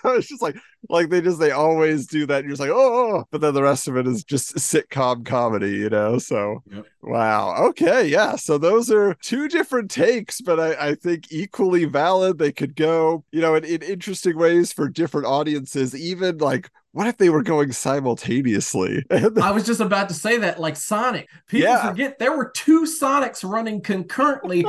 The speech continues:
Speaker 1: <laughs>
Speaker 2: that were tonally and thematically different, yet both voiced by Jaleel White. <laughs> So
Speaker 1: Yeah.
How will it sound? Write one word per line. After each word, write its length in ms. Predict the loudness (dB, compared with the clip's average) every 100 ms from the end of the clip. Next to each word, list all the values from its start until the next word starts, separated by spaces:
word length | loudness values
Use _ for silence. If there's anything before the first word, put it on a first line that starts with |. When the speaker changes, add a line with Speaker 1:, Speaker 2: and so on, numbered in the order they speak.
| -2
Speaker 1:
<laughs> 100 | 0
Speaker 2:
that 180 | 0 2
were 140 | 0 -2 -6 _ 0
tonally 600 | 2 4 2 2 -2 0
and 140 | 0
thematically 1000 | 0 -2 -2 0 2 2 0 -2 -6 -4
different, 420 | -4 -4 -4 -6 0
yet 320 | 0 0 2
both 280 | 2 2 -2
voiced 360 | -2 0 0 0
by 180 | -2 -2
Jaleel 520 | -2 0 2 2 2
White. 360 | -2 -2 -4 -4
<laughs> 40 | -6 -8 _ -8 -4 -4 -6 -10
So 460 | -2 0 2 0 -4
Speaker 1:
Yeah. 140 | -8